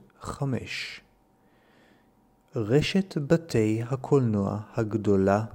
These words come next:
באמריקה, איי אם סי, החליטה לשנות את שיטת מכירת הכרטיסים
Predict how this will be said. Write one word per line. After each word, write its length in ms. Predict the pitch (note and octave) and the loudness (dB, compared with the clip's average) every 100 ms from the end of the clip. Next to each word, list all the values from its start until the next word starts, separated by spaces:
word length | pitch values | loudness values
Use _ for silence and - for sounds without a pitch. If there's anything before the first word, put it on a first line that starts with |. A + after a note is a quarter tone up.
| - | -12
באמריקה, 840 | A#2 B2 C3+ B2 G#2 F#2+ - F#2+ F#2 _ _ _ _ _ - | -4 -2 0 2 2 0 -6 -6 -6 _ _ _ _ _ 0
איי 480 | B2 C3+ D3 D3+ F3+ _ | 2 4 2 0 -6 _
אם 300 | A#2+ A2+ A#2 B2 B2 | 0 2 2 -2 -6
סי, 440 | - - - F#2+ F#2+ _ _ _ _ _ _ _ _ - | -8 -6 -4 -4 -6 _ _ _ _ _ _ _ _ -4
החליטה 680 | A2+ - A#2+ C#3 - E3 D#3+ D#3 - | -4 -2 0 0 2 2 2 -2 -4
לשנות 800 | B2 A#2 - D3 G#2 F#2 - - _ - A2+ | -2 0 0 0 0 -4 -10 -20 _ -8 -6
את 120 | - | -6
שיטת 560 | - - - C3+ - - - - | -10 -8 -4 -4 -4 -12 -18 -6
מכירת 720 | D3 D#3 - C#3+ G#2 G#2 - | 0 0 2 0 0 -2 -4
הכרטיסים 920 | A#2+ - A#2+ A#2 B2 - - G2 F#2+ | -6 0 0 0 -4 -2 0 0 -2